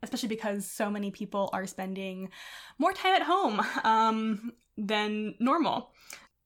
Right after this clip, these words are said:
Yeah, um, it was just really interesting to see the actual numbers and, like, see the charts and graphs that they put up. Um, they had some showing both, like, daily traffic over the different,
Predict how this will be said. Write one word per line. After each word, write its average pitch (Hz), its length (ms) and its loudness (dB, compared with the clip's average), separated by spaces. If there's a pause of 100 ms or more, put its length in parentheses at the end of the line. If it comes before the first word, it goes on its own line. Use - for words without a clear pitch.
(140)
Yeah, 302 320 4 (100)
um, 247 460 4 (140)
it 285 60 4
was 311 100 6
just 330 100 -2
really 359 140 2
interesting 285 340 0
to 233 60 -4
see 233 480 -6 (880)
the 247 140 4
actual 233 280 2
numbers 233 360 2
and, 247 80 0
like, 202 120 -4
see 220 320 -6
the 202 460 -2
charts - 320 -8
and 220 100 -8
graphs 311 240 0
that 311 80 -10
they 339 80 -2
put 330 220 -4
up. 302 420 0
Um, 214 540 -2
they 214 100 0
had 226 140 -4
some 247 160 0
showing 226 320 -4
both, 208 240 -4
like, 202 180 -4
daily 262 260 0
traffic 262 640 -2
over 233 340 0
the 214 120 -2
different, 214 480 -6